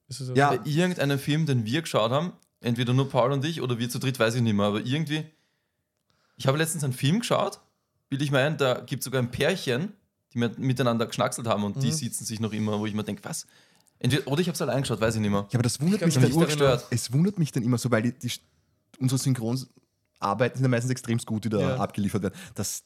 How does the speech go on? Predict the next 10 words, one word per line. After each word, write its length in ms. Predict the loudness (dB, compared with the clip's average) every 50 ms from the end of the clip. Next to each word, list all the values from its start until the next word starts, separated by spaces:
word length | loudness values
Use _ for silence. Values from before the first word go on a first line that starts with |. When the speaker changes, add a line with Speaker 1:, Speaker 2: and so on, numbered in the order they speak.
| _ _ _
Speaker 2:
sich 240 | -12 -10 -10 -10 -12 -14 _ _ -2
da 300 | -2 0 2 2 2 2
dann, 280 | 0 -2 -2 -4 -6 -10 -16 -20 -20 _ _ _ _ _ _ _ _ _ _ _ _ _
sich 220 | -12 -10 -8 -6 -2
da, 220 | 0 2 2 2 0 -4
ich 100 | -4 -2
weiß 100 | -2 -2
nicht, 120 | -2 -2
ver-, 100 | -4 -4 -6 -6 -12 -12 -12 -12 -16 -20 -20 _ _ _ _ _
oder 300 | 0 2 4 4 2 0